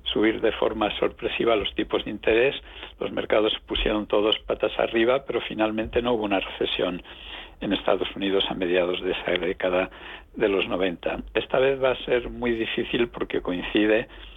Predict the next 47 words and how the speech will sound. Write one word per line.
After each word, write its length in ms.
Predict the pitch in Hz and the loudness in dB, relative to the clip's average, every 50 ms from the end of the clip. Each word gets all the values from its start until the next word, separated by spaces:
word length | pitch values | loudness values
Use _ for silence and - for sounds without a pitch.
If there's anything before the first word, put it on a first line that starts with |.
| - - - - | -20 -20 -18 -4
primero, 360 | - 107 98 113 110 107 98 | -2 0 2 4 2 2 2
con 160 | - - 90 87 | 0 -2 -6 -4
que 120 | - - | -4 -4
la 80 | 85 82 | -4 -4
inflación 540 | - - - - - - - - 95 90 90 - | -6 -2 -2 -2 -2 0 0 0 0 0 0 0
se 80 | - 95 | 0 2
ha 40 | 92 | 2
ido 280 | 92 90 90 92 92 | 2 2 2 0 0
muy 360 | 90 90 92 95 92 92 90 85 | -2 -2 -2 -2 0 0 0 -2
de 180 | 82 87 87 | -2 -4 -2
madre, 380 | 90 95 98 95 92 90 117 123 | 0 2 2 2 2 0 -2 -2
cosa 280 | - - - - - | 0 -2 -2 -2 -2
que 120 | - - 87 | -4 -4 -4
no 120 | 87 80 | -2 -2
ocurría 540 | 80 - - 85 - - 85 82 78 82 - - - - - - - - - | -2 -2 -2 -4 -4 -2 0 0 0 -2 -4 -8 -12 -14 -14 -16 -16 -20 -16
en 160 | - - 95 92 | -8 -6 -6 -4
el 80 | 92 | -2
noventa 320 | 95 95 98 92 90 - 98 | 0 0 0 0 0 0 0
y 40 | |
cuatro. 440 | - - 110 104 - - - 120 110 - - | 2 2 2 2 2 2 0 0 0 0 -2
Segundo, 400 | 104 95 98 98 101 95 90 - | -2 -2 -2 -2 -2 -2 -2 -4
que 100 | - - | -4 -4
los 140 | - - - - | -6 -6 -6 -4
precios 480 | - - 90 85 - - - 87 85 - - - - - - - - - _ - - | -4 -2 -2 -2 -2 -2 -2 -2 -2 -4 -6 -10 -14 -16 -16 -18 -20 -20 _ -14 -4
de 120 | 101 98 | -2 0
la 120 | 92 90 87 | 0 0 -2
energía 520 | 90 90 85 - - - 110 101 90 90 | -2 -2 -2 -2 -2 0 2 2 2 2
también 460 | - - - 85 87 87 90 92 95 - - - | 0 -4 -8 -8 -6 -6 -6 -6 -6 -8 -8 -6
se 80 | - 92 | -6 -4
han 80 | 82 | -4
ido 400 | 85 85 87 82 85 85 85 85 - - - - - - - - - | -4 -4 -4 -2 -2 -2 -2 -4 -8 -14 -18 -18 -18 -16 -16 -16 -8
a 100 | - - | -4 -2
las 220 | 90 90 90 - - | 0 0 0 0 0
nubes 380 | - 110 117 110 110 110 123 - - - | 2 2 4 4 4 4 2 2 -2 -2
y, 40 | - | -2
y 580 | 90 82 82 82 80 82 82 80 - - 90 90 | 0 0 0 -2 -2 -2 -2 -2 -4 -4 -4 -2
lo 140 | - - - | -2 -4 -4
mismo 240 | 90 82 - - | -6 -6 -2 -2
ha 40 | 92 | -2
ocurrido 540 | - - - - - 90 92 92 95 98 98 - - - | -2 -2 -6 -4 -2 0 2 2 2 0 0 -4 -10 -4
con 160 | - 92 87 | -2 -2 -2
el 80 | 85 80 | -2 -4
precio 400 | - - 95 85 - - - 98 | -2 -2 -2 -2 0 0 0 2
de 60 | 90 | 0
otras 280 | 87 - 98 85 73 - | 0 0 0 0 0 -2
materias 460 | - 90 - - 90 82 87 85 - | -4 -6 -4 -4 -2 0 0 0 0
primas, 400 | - - 117 117 123 120 110 113 | -2 0 0 2 4 4 2 0